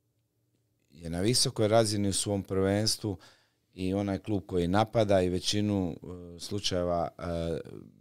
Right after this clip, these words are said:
ima posjed pa mu treba igra sa golmanom, jer to je sad već isto tako na jednom jako zavidnom nivou. E, nema više nikakvog straha, nema više krivih i,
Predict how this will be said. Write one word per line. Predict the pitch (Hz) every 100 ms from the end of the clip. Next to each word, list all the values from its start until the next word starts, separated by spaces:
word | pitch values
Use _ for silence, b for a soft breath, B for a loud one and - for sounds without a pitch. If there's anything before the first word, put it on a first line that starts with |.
| _ -
ima | 104 95
posjed | - 98 101 - 95
pa | 87
mu | 85
treba | 85 95 92 87
igra | 90 87 80
sa | - 101
golmanom, | 101 98 92 87 87
jer |
to | - 107
je | 98
sad | 101 95
već | 92 -
isto | 95 - 85
tako | 92 90 95
na | 87
jednom | 92 92 82 - - 57 _ _
jako | 85 95 87 - 76 _ _ _ -
zavidnom | 92 92 92 85 78
nivou. | 80 80 85 104 120 b b b b -
E, | 90 87
nema | 98 95
više | 87 80 85
nikakvog | 85 - 76 73 -
straha, | 101 101 - 92
nema | 92 92
više | 87 - 82
krivih | - 92 87 78 -
i, | 78